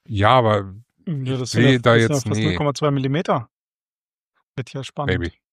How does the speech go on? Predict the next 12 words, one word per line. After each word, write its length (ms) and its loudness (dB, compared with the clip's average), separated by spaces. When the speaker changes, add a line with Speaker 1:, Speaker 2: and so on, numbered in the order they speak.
Speaker 1:
Ähm, 400 4
ist, 260 -4
wie 80 0
gesagt, 360 2
äh, 240 4
ich 240 -4
will 120 4
da 140 6
jetzt, 520 0
ich 160 -2
hab 160 0
keinen 280 2